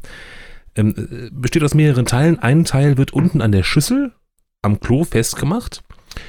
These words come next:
Dann gibt's so einen beweglichen Bändel, der sieht aus wie ein Spielzeug für Erwachsene, ähm, der wiederum zu einer kleinen Schüssel führt, die vorne an der To-, am Toilettensitz befestigt wird, wo der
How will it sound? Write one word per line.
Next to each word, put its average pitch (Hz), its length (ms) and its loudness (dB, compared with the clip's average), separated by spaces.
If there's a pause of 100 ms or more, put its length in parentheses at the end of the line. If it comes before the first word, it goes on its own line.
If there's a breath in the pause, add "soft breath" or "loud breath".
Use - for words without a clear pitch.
(520 loud breath)
Dann 117 140 2
gibt's 180 180 0
so - 80 0
einen 127 460 2
beweglichen 107 880 2
Bändel, 170 340 4
der 120 140 4
sieht 107 120 2
aus 120 300 -2
wie 117 340 0
ein 101 460 0
Spielzeug 135 380 0
für 107 80 2
Erwachsene, 135 500 0 (760 loud breath)
ähm, 127 400 2 (220)
der 117 280 2
wiederum 139 360 4
zu - 140 -2
einer 113 360 4
kleinen 117 680 2 (220)
Schüssel 87 580 0
führt, - 440 0 (560 loud breath)
die 117 220 2
vorne 175 580 4
an 123 80 4
der 135 100 4
To-, 123 180 2
am 120 160 0
Toilettensitz 113 540 0
befestigt 87 500 -2
wird, 120 300 -2 (520 loud breath)
wo 180 380 4
der 131 480 2